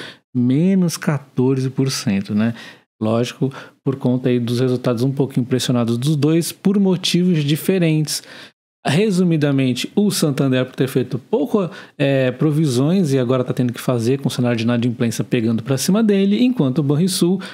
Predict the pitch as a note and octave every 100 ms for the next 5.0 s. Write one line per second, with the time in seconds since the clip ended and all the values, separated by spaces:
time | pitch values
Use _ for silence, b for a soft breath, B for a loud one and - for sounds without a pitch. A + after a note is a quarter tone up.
0 | B E3+ G3 - - F3 F#3 F#3 G3+ F#3
1 | D#3+ E3 E3+ D3+ - D#3+ E3 - F3+ D#3+
2 | G#3 A3 - C3+ A#2 E3+ B3+ C#4 C4+ A#3+
3 | F#3+ E3 G3 F3 E3+ D#3 D3+ C3 C#3+ D3+
4 | D3 D3 C#3 C3+ C3 B2 - E3 C3 D3+